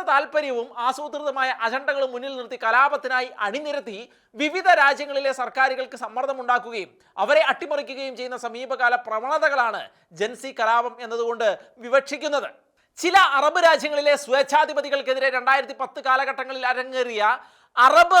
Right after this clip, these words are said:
വിപ്ലവത്തിന്റെ ചുവട് പിടിച്ച് പ്രബലമായതായിരുന്നു ഇത്തരത്തിലുള്ള പ്രക്ഷോഭങ്ങൾ. അട്ടിമറിക്കപ്പെട്ട രാജ്യങ്ങളിൽ ഒക്കെ ന്യായമെന്ന് തോന്നുന്ന ആവശ്യങ്ങൾ ഉയർത്തിക്കൊണ്ട് തുടങ്ങിയ പ്രക്ഷോഭങ്ങളാണ്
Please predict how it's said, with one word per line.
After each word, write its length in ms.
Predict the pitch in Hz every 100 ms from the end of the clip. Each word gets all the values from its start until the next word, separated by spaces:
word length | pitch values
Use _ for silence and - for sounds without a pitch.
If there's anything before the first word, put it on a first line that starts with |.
| 302
വിപ്ലവത്തിന്റെ 640 | 294 - 302 294 294 277 277
ചുവട് 220 | 262 269 285
പിടിച്ച് 320 | 294 - 247 127 - _ _
പ്രബലമായതായിരുന്നു 920 | 262 302 359 330 294 262 254 254 254 233
ഇത്തരത്തിലുള്ള 460 | 262 254 247 247 254
പ്രക്ഷോഭങ്ങൾ. 540 | 247 269 294 269 208 117 _ _ _ 202
അട്ടിമറിക്കപ്പെട്ട 600 | 196 285 277 269 269 269 254
രാജ്യങ്ങളിൽ 440 | 254 240 269 277 254 262
ഒക്കെ 200 | 294 190 123 _ _ 220
ന്യായമെന്ന് 580 | 247 277 339 349 330 330
തോന്നുന്ന 300 | 285 285 277 262
ആവശ്യങ്ങൾ 380 | 262 269 302 285 254
ഉയർത്തിക്കൊണ്ട് 480 | 269 269 294 285 269
തുടങ്ങിയ 280 | 254 262 269 262
പ്രക്ഷോഭങ്ങളാണ് 720 | 196 226 294 320 311 262 254